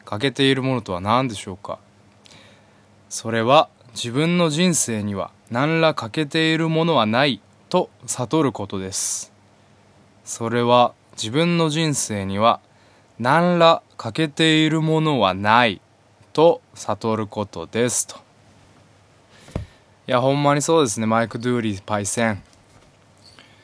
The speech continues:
欠けているものなんて何もないんだから、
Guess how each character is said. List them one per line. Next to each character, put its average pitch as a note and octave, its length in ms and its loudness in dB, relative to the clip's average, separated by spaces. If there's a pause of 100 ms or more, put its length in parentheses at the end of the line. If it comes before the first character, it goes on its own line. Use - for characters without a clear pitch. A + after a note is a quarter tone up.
(420)
欠 A#2+ 200 -4
け F3+ 100 -4
て F3+ 240 0
い F3+ 40 2
る F3 80 2
も F3+ 120 2
の F3 120 2
な B2 100 2
ん G#2+ 80 -4
て G#2 160 -6
何 G#2+ 260 -2
も B2+ 160 -2
な C3 220 0
い A2 80 -2
ん G2 80 -4
だ F#2+ 80 -8
か - 160 -14
ら、 A#2+ 340 0